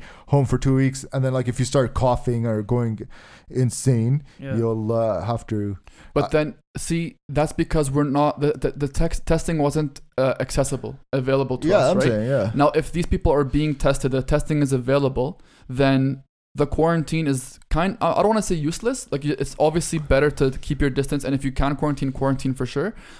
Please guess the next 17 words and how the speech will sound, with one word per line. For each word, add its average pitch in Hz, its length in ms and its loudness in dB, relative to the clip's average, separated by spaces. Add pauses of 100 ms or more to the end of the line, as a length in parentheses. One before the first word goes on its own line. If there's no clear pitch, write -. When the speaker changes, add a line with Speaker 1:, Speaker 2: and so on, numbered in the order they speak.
Speaker 3:
But 143 120 4
if 143 80 -2
the 156 80 4
test - 340 0
confirms 151 480 2
that 127 140 0
you 135 160 2
have 131 440 0
no, 139 300 4
like, 135 300 -2
you 139 100 -2
don't 147 140 2
have 135 200 0
covid - 340 -6
for - 140 0
sure, 123 280 -4 (440)
then 131 460 0